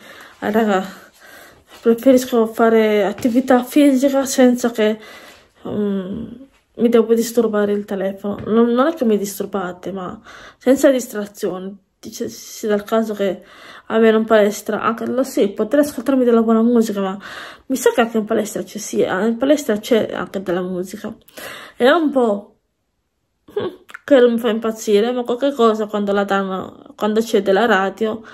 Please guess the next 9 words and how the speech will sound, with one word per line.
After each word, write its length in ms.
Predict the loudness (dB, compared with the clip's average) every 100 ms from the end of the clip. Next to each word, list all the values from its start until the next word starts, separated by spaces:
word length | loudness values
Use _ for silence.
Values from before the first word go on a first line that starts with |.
| -20 -2
mi 160 | 0
piace, 580 | 0 0 -2 -4 -6 -4
la 140 | -2 -2
ascolto 480 | -4 -2 -2 -2
volentieri, 880 | -2 0 -2 -6 -4 -2 -2 -4 -8 -16 _ _
tipo 340 | -8 2 2
R 300 | 4 4 2
D 260 | 6 4 4
S 400 | -2 -4 -4